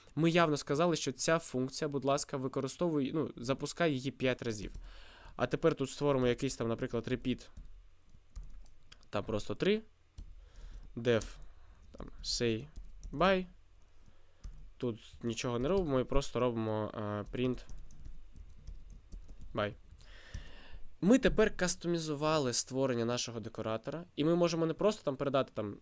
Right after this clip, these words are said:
декоратор, якийсь буде робити щось, а ми можемо в залежності від функції декорувати її по-різному. Наприклад, тут ми можемо казати п'ять разів, «Викори-, будь ласка, виконай мені цю функцію». А тут ми скажемо, що для цієї функції с-, використовують той самий декоратор, але там зроби для нас, там, ось сюди ми передаємо параметр три, зроби нам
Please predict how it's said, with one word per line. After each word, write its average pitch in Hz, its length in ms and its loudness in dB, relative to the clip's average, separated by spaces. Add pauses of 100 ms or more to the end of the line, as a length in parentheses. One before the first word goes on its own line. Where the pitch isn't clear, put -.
декоратор, 139 420 2
якийсь 123 200 -2
буде 123 240 0
робити 123 320 -2
щось, - 360 -4
а 120 60 -4
ми 123 100 2
можемо 131 320 2
в 113 40 -2
залежності 127 540 0
від 110 100 -4
функції 190 320 -2
декорувати 117 520 0
її 113 180 -4
по-різному. 120 520 -2
Наприклад, 107 360 -6
тут 139 160 -6
ми 110 100 -2
можемо 107 340 -2 (280)
казати 117 340 0
п'ять 185 300 0
разів, 120 260 -2
«Викори-, 107 280 -4
будь 113 300 -6
ласка, 113 280 0
виконай 110 320 -2
мені 104 140 0
цю 110 120 -8
функцію». - 340 -10 (520)
А - 100 4
тут 190 140 4
ми 175 60 4
скажемо, 151 320 2
що 147 120 -6
для 151 100 -2
цієї 220 220 6
функції 139 360 -2
с-, - 180 -4
використовують 156 540 2
той 208 180 10
самий 170 260 4
декоратор, 180 400 4
але 175 260 8 (360)
там 123 160 0
зроби 170 280 6
для 139 140 6
нас, 151 200 4
там, 110 320 -4
ось - 140 -2
сюди 139 120 0
ми 131 100 4
передаємо 131 300 2
параметр 185 360 4
три, 226 360 2
зроби 160 260 4
нам 139 180 4